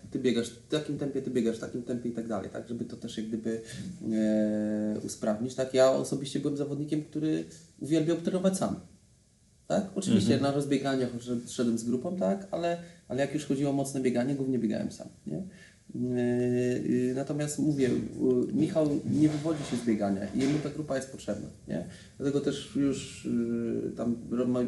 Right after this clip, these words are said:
Speaker 1: mamy też pewne działania, że poza konsultacjami, obozami wspólnymi
Speaker 2: Kiedy pierwszy obóz właśnie?
Speaker 1: też, y, żeby Michał miał, y, y, taką grupę na pewne zajęcia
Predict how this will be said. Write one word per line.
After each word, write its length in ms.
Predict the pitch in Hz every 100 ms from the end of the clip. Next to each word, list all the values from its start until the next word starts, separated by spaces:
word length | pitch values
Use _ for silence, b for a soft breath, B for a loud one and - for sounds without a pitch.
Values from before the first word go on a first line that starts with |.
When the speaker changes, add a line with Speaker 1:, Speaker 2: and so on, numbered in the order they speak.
| -
Speaker 1:
mamy 280 | 123 120 120
też 140 | -
pewne 280 | 120 120 120
działania, 360 | 120 127 123
że 100 | 120
poza 240 | - 117 117
konsultacjami, 800 | 120 120 113 117 113 123 127 117
obozami 420 | 113 113 117 120
wspólnymi 680 | - - 113 113 113 110 110 B
Speaker 2:
Kiedy 220 | - 151 147
pierwszy 300 | 120 - 113
obóz 200 | 101 101
właśnie? 240 | 98 - 110
Speaker 1:
też, 280 | 135 -
y, 260 | 120 110 110
żeby 220 | 110 107
Michał 320 | 110 110 110 107
miał, 440 | 107 135 107 107 113
y, 40 |
y, 800 | 110 107 104 104 107 - 110 110 104 -
taką 460 | - - 117 120 - - - - B B
grupę 240 | 127 127 123
na 120 | 120
pewne 300 | 127 123 113
zajęcia 600 | 117 117 110 117 110